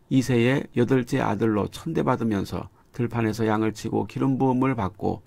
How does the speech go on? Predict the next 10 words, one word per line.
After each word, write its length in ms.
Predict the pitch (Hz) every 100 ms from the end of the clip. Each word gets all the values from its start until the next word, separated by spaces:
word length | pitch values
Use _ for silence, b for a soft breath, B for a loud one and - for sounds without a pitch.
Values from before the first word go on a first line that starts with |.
| -
이스라엘과 680 | 120 127 117 117 110 113 110
블레셋의 540 | - 113 110 113 110
전선에 540 | - 127 123 127 123 131
뛰어들고 640 | - 160 127 104 - - _ b b b -
골리앗을 520 | 127 120 113 110 113
넘어뜨리고 640 | 123 143 - 127 104 90 -
사울 380 | - - 120 113
왕의 380 | 107 107 104 101 -
호위무사가 560 | 165 151 139 123 127 123
되고 300 | 95 - -